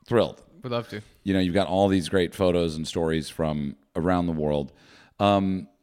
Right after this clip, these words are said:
Speaker 1: if you had to pick an area of the world that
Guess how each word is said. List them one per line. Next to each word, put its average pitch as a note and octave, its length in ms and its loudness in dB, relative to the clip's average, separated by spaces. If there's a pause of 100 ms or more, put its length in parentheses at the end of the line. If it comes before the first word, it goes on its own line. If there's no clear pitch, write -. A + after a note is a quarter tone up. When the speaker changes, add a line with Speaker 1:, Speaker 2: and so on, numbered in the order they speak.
(300)
Speaker 1:
if A2 100 -2
you D3 120 2
had F3 160 2
to D3+ 40 0
pick - 640 -6 (240)
an G2+ 300 -4
area F#2 680 -2 (160)
of G2+ 160 0
the A#2 80 4
world F2 560 2 (220)
that E2+ 460 -4